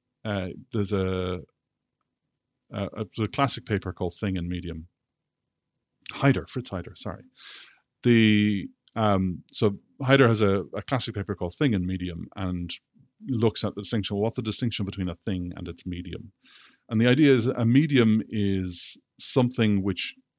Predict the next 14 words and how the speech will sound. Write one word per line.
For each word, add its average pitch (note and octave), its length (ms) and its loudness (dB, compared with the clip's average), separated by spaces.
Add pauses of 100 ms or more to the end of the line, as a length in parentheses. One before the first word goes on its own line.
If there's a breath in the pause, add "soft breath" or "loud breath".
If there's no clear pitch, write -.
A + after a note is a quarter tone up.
(220)
um, G2 480 -2 (240)
has A#2+ 460 0
no A2 160 4
structure - 540 -4
of E2+ 100 -6
its E2+ 140 -10
own, F2 360 -8
will G#2 140 -2
just G2+ 340 -4 (500 soft breath)
accept - 840 -2 (320)
passively, F#2+ 640 -6
as F2 140 -6
it - 100 -10
were, E2 400 -6